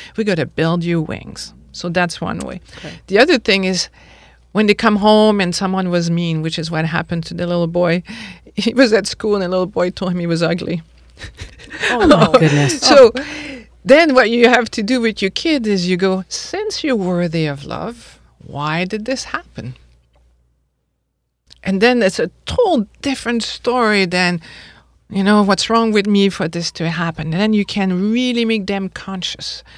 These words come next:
Speaker 1: and you can really help your kids be bulletproof, because as long as we're looking to the outside world, which is what happens when you, when we're on the unconscious phase, 'cause when you're born, if you cry and mommy or daddy comes,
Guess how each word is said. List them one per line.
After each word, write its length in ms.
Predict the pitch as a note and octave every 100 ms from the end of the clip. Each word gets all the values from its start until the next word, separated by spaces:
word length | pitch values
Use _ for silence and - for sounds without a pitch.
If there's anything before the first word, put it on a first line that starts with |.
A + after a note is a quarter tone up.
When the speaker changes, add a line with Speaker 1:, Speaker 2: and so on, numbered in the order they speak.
| -
Speaker 1:
and 80 | F3+
you 60 |
can 180 | F3 F#3+
really 320 | G#3 D#4 C#4+
help 300 | B3+ A#3 G#3+ G#3+
your 80 |
kids 280 | G3 G#3+ G3+
be 180 | - G3+
bulletproof, 640 | E3+ G3+ G#3 G3 - F3+
because 300 | E3 G#3 G3+ - - - - -
as 200 | A3+ A3
long 260 | A#3+ D#4+ F#4
as 140 | D4+
we're 200 | C4+ C4
looking 420 | A#3 C4 - B3+
to 120 | A3+
the 140 | F#3+ - -
outside 680 | G#3 A#3 - - G3+ F3+
world, 340 | F3 D3 F#2+ -
which 200 | G3 A#3
is 100 | A3
what 160 | A#3
happens 420 | G#3+ A#3 A3+ G#3+ G#3
when 140 | G3+
you, 220 | F#3+ F#3 -
when 320 | - F3+ F3+
we're 180 | F3+ F3
on 140 | E3+
the 160 | E3 D#3
unconscious 580 | E3 F3 G3 F#3+ G#3 -
phase, 360 | - A3+ A#3 - - - -
'cause 200 | - A#3+ - - - -
when 160 | D4+
you're 220 | G4+ E4 G#3 A3+
born, 460 | A#3 F3 F#3 G3 - _ _ _ _ -
if 160 | -
you 60 | C4
cry 300 | - B3 B3+
and 120 | A3
mommy 400 | A3 A3 A3+ A#3
or 80 | G#3
daddy 300 | F3+ G3 G3
comes, 400 | G#3 G#3 G#3